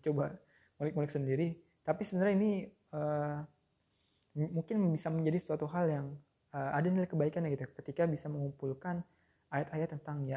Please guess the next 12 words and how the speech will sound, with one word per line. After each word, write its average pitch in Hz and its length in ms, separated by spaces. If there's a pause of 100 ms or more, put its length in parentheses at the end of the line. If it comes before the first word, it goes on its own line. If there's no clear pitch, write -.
ayyuhalladzina 135 480
amanu." 123 240
Dan 127 160
insya 127 240
Allah 180 240 (320)
di 165 160
setiap 180 320
pembahasannya 170 640
gue 156 160
akan, 147 220 (260)
eh, 135 500 (1160)
mencari 156 720